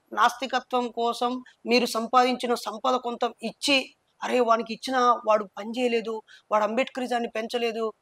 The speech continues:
ప్రచారం చేయలేదు, నాస్తికత్వాన్ని కాపాడలేదు, నిలబెట్టలేదు, నా సంపదతో వాడు బాగుపడ్డాడని" ఒకరిద్దరు ఉంటే వెంటనే ఓపెన్ అయిపోండి. అప్పుడు అడుక్కు తినే వాళ్ళు తగ్గిపోతే మాలాంటి వాళ్ళకు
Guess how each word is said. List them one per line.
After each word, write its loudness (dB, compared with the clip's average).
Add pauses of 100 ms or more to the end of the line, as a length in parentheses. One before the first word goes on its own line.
ప్రచారం -2
చేయలేదు, -2 (240)
నాస్తికత్వాన్ని -2
కాపాడలేదు, -2
నిలబెట్టలేదు, -2 (260)
నా 6
సంపదతో 2
వాడు 4
బాగుపడ్డాడని" 2 (240)
ఒకరిద్దరు 0
ఉంటే 0
వెంటనే -4
ఓపెన్ 2
అయిపోండి. 2 (420)
అప్పుడు 2
అడుక్కు 0
తినే -2
వాళ్ళు 4
తగ్గిపోతే 2
మాలాంటి 6
వాళ్ళకు 2